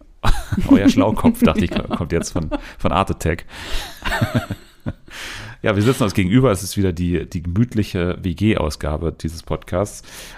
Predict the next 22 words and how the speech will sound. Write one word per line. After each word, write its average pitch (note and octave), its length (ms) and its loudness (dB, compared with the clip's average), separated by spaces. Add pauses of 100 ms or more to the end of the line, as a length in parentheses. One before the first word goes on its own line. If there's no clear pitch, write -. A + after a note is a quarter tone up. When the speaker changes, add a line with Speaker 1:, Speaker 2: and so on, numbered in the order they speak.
(140)
Speaker 1:
Wir G2+ 180 2
haben A2+ 140 0
heute G2 220 0
natürlich G2 400 -2
einiges F#2+ 280 0
vor F2+ 320 2
und G2 200 -2
wir F2+ 80 -2
starten D#2 260 -2
voll F2 180 -2
ins F2 120 -4
Promi-Paten-Programm. G2 1000 0
Wir E2+ 420 2 (340)
reden F2 160 0
vielleicht F2+ 180 0
auch E2 100 -2
ein E2 120 -2
bisschen F2 200 0
über E2 140 0
Schlag E2+ 220 0
den E2 100 -2
Raab. D#2+ 360 0